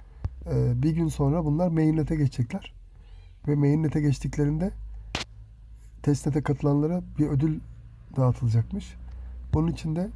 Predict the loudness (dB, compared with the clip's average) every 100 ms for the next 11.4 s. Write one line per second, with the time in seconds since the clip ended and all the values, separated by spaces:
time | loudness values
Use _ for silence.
0 | -10 -10 -10 -4 -2 2 2 2 0 0
1 | 0 2 2 4 2 0 -4 -10 -10 -16
2 | -16 -16 -16 -16 -12 -10 -8 -2 0 0
3 | -2 2 4 4 2 -2 -6 -10 -8 -8
4 | -8 -10 -8 -6 -2 0 2 2 2 2
5 | 2 4 4 2 0 -2 -2 -8 -10 -14
6 | -14 -16 -16 -16 -14 -14 -14 -20 -18 -18
7 | -20 -20 -20 -12 -4 -2 -4 -6 -12 -14
8 | -14 -14 -8 0 2 4 2 0 -6 -2
9 | 0 2 2 2 2 0 0 0 2 2
10 | 4 4 4 4 4 2 4 4 4 2
11 | 2 2 0 -10